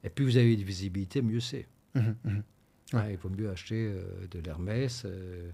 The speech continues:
Speaker 1: que d'acheter du Crédit Agricole, même si c'est très bien d'acheter du Crédit Agricole.
Speaker 2: Mhm. Ok, donc on a bien compris comment on achète. On achète en dessous de la valeur intrinsèque, on achète des valeurs connues avec un long historique.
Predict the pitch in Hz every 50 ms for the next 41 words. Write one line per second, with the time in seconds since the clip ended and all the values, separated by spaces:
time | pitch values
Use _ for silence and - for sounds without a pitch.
0 | - - - - _ _ _ _ _ _ _ - 82 92 92 - - 101 92 90
1 | 87 82 80 87 - - - 78 78 76 92 101 113 117 - 151 123 104 98 92
2 | 95 - - 92 90 82 - - - _ 98 98 92 - - 82 - - - -
3 | 87 90 98 82 82 80 - - 87 67 62 - - - 90 90 90 98 120 120
4 | - - - 135 107 110 110 - - - _ _ - - - - - - 160 151
5 | 151 135 131 127 131 131 127 151 160 156 151 131 - 156 147 - 156 151 147 143
6 | 143 139 135 131 127 - 139 135 127 123 123 120 120 123 123 120 117 - 151 151
7 | 165 160 - 139 127 120 113 - 139 139 135 - - - 135 131 123 123 - -
8 | 151 156 160 170 175 170 - - - - - 123 123 127 123 123 123 123 123 123
9 | 120 123 120 117 113 107 117 - - 120 117 - 143 143 151 147 143 - - -
10 | - - - - 123 127 123 123 123 120 - - 139 135 123 - 135 127 123 120
11 | 127 123 123 120 123 123 120 113 - - - 143 135 139 147 156 156 156 139 127
12 | 123 - 123 120 120 127 131 131 123 120 123 - 135 127 135 147 160 156 - -